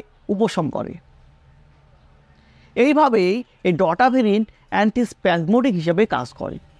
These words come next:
তো এই ট্যাবলেটটি কিভাবে খাওয়াবেন, কোন ডোজে খাওয়ালে আপনি সঠিক উপকারটি পাবেন? দেখুন, একটি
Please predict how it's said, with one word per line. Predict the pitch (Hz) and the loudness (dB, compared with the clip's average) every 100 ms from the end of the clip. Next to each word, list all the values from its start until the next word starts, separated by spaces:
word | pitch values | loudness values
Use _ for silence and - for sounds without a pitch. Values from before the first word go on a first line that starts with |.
| - - - - - | -20 -20 -20 -14 -2
তো | 285 302 | 0 0
এই | 285 | 2
ট্যাবলেটটি | 220 208 277 320 - | 0 2 0 -2 0
কিভাবে | 269 240 285 - | 0 2 0 0
খাওয়াবেন, | 190 151 139 135 143 _ _ _ 262 | 0 0 -2 -6 -12 _ _ _ 2
কোন | 320 277 | 4 4
ডোজে | 202 196 277 - | 2 2 0 0
খাওয়ালে | 190 196 269 | 0 2 2
আপনি | 277 269 | 0 -4
সঠিক | - 185 240 170 | -4 0 0 -2
উপকারটি | 156 165 170 175 - | -4 -2 -2 -2 -4
পাবেন? | - - - _ _ _ _ _ _ _ - _ _ 233 | -6 -8 -14 _ _ _ _ _ _ _ -20 _ _ 0
দেখুন, | 254 254 175 196 269 - _ - _ - - _ _ - 170 | 2 2 2 0 -2 -8 _ -20 _ -20 -20 _ _ -8 -6
একটি | - | 0